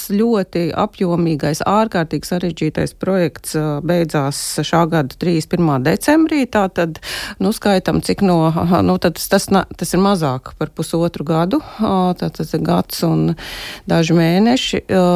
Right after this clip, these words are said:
šāda apjoma kinodarbiem. Tas ir, ā, nereāli īsts termiņš, bet, ā, jāsaka milzīgs paldies, ā, kino profesionāļiem, produ-, filmu producentiem, studijām, kas bija iesaistīti projektā, kas,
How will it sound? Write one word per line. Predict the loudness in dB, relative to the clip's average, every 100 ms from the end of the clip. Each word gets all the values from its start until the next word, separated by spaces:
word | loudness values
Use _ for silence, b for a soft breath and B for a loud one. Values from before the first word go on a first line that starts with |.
| 2
šāda | 0 0 2 2 0 -2
apjoma | 0 -2 0 0 2 0 -2
kinodarbiem. | 0 2 2 2 2 0 0 0 0 0 -2
Tas | -4 -6 -2
ir, | 0 0
ā, | -2 -2 0 0 -2 -2
nereāli | 0 4 4 4 2 0 0 0 0
īsts | 0 -4 -6
termiņš, | 0 2 4 4 2 0 -4 -10 B B B B
bet, | 0 4 4 2 _ -4
ā, | 2 2 4 2 2 0
jāsaka | 0 -2 -2 -6 -2
milzīgs | 0 0 0 -2 -6 -6
paldies, | -2 -2 0 0 0 0 -4 -2
ā, | 2 2 2
kino | 0 0 2 2 2
profesionāļiem, | 0 -2 -2 0 2 4 4 4 2 2 2
produ-, | 0 -2 -2 -4 -10
filmu | 0 2 4 2 0 -2
producentiem, | -2 0 2 0 0 2 2 0 0 0 -2
studijām, | -2 -2 2 2 4 4 2
kas | -2 -4
bija | -2 -2
iesaistīti | 0 -2 -2 -2 -4 -4
projektā, | -2 0 2 -2 -2 -4
kas, | -2 -6 -8